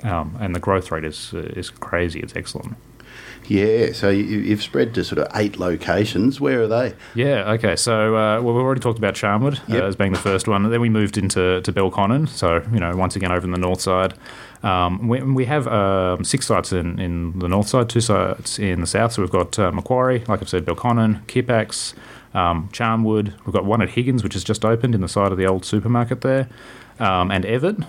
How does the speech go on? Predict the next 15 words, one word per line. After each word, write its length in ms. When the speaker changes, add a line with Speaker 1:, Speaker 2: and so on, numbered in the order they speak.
Speaker 1:
And 100
then 120
down 180
south, 320
we've 120
got, 300
uh, 180
Waniasa 500
and 160
Chisholm. 380
Chisholm's 320
another 260
reasonably 420
big 200
site. 360